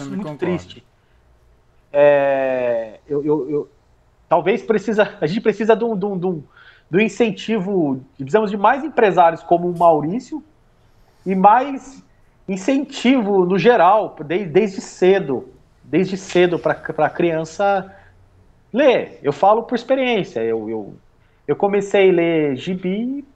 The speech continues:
Speaker 1: porque minha mãe me dava gibi, né? Eu tava atazanando ela, ela ia na banca e comprava. Comprava
Speaker 2: Uhum.
Speaker 1: Turma da Mônica. Mas eu falo que o, o, o gibi primeiro meu não foi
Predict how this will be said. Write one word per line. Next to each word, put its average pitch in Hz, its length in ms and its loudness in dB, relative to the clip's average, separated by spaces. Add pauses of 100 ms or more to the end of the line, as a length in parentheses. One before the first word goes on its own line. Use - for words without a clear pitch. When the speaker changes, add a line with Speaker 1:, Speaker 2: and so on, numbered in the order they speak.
Speaker 1:
porque 311 640 -8 (280)
minha 220 280 -2
mãe 196 420 -2
me 165 100 -4
dava 110 420 0
gibi, 104 380 -14 (320)
né? 139 320 -4 (380)
Eu 120 100 -2
tava 147 380 4
atazanando 156 720 -2
ela, 170 600 0
ela 160 580 0
ia 151 140 -4
na 160 140 0
banca 156 400 -2
e 226 60 -6
comprava. 208 800 0 (600)
Comprava 170 360 2
Speaker 2:
Uhum. 151 60 -12
Speaker 1:
Turma 160 200 0
da 196 100 4
Mônica. 208 540 -4 (800)
Mas 196 580 0
eu 190 120 2
falo 226 260 2
que - 140 -6
o, 247 180 -2 (300)
o, 156 400 0
o 151 100 -4
gibi 165 360 -4
primeiro 175 520 0
meu 190 300 2
não 170 160 -4
foi 220 400 0